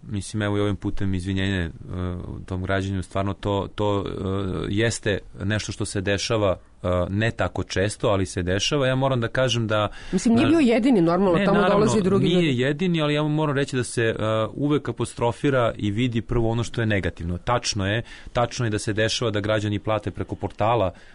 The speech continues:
Speaker 1: određene stavke, jer vi sad možete platiti preko portala ukoliko imate neki e-banking servis, e, i koristite neki e-banking servis, a opet se na kraju desi, građani plate to elektronskim bankarstvom, dođu na šalter da podignu potvrdu, a službenik kaže,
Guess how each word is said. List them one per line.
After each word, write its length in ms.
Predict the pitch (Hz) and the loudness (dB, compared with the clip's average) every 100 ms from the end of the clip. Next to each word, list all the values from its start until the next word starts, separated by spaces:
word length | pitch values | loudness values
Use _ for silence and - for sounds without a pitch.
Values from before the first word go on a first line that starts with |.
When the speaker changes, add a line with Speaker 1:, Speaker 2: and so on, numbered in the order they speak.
| - | -6
Speaker 1:
određene 380 | 104 104 104 104 | -2 -2 -2 -2
stavke, 340 | - 107 - | -2 -2 -2
jer 80 | 92 | -2
vi 200 | 107 104 - | -2 -4 -6
sad 280 | - 123 | -4 -2
možete 300 | 147 156 151 | -2 -2 -4
platiti 340 | - 127 139 135 | -4 -2 -2 -4
preko 260 | 127 120 | -4 -6
portala 380 | 113 123 - 123 | -4 -4 -2 -2
ukoliko 360 | 117 117 117 120 | 0 -2 -2 -2
imate 300 | 113 - 107 | -2 -4 -2
neki 340 | 107 - 104 - - 113 | -2 -2 -4 -4 -8 -4
e-banking 500 | 107 107 104 110 95 | 0 0 0 -2 -4
servis, 480 | 104 95 90 - - - | -2 0 -2 -8 -12 -4
e, 200 | 95 95 | -2 0
i 40 | |
koristite 460 | 92 107 104 92 92 | 2 2 2 0 -2
neki 220 | 90 98 | 0 -2
e-banking 340 | 90 90 90 | -2 -2 -4
servis, 400 | - 101 139 - - - - - - | -4 0 0 -2 -10 -18 -18 -20 -12
a 200 | 98 104 | -4 -2
opet 200 | 135 143 | 2 4
se 80 | 131 | 4
na 80 | 123 | 2
kraju 180 | 131 | 2
desi, 260 | 127 131 113 | 2 0 0
građani 320 | 123 123 113 | 0 2 0
plate 360 | - 151 160 110 | 0 0 0 -2
to 300 | 123 107 - | 0 0 0
elektronskim 500 | 101 107 120 - 101 | 0 0 -2 -4 -4
bankarstvom, 560 | 92 - 127 147 175 - - - | -2 -2 -2 -2 -4 -4 -6 -6
dođu 300 | 117 151 127 | 0 0 0
na 100 | 117 | 0
šalter 340 | - 120 120 | 2 0 0
da 100 | 110 | -2
podignu 360 | 104 113 123 110 | 0 0 0 0
potvrdu, 500 | - 147 - 170 175 - - | -2 -2 -2 0 -2 -4 -8
a 120 | 104 | -4
službenik 360 | - 147 127 - | -2 0 0 -2
kaže, 360 | 143 139 127 | -2 0 -2